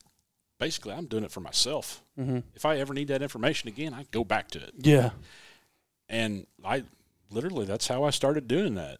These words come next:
Speaker 1: And I got a lot of people following me because I was passionate about it and I was a, a little knowledgeable. I'm not gonna say that I was very knowledgeable about some things 'cause there's a lot of those videos I'd like to go back and redo.
Speaker 2: Yeah, same.
Speaker 1: Um, <laughs> but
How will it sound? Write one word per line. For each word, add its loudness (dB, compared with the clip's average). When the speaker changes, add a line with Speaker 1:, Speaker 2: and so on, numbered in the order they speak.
Speaker 1:
And -4
I -8
got -8
a -8
lot -4
of -14
people -2
following 0
me 0
because -2
I -6
was -8
passionate -6
about -4
it -10
and -14
I -8
was -8
a, -8
a -12
little -4
knowledgeable. -6
I'm -10
not -10
gonna -10
say -6
that -10
I -8
was -14
very 0
knowledgeable -4
about -6
some -2
things -6
'cause -6
there's -6
a -8
lot -2
of -4
those -6
videos -6
I'd -6
like -8
to -18
go -4
back -6
and -12
redo. -6
Speaker 2:
Yeah, 8
same. 2
Speaker 1:
Um, 2
<laughs> -20
but 2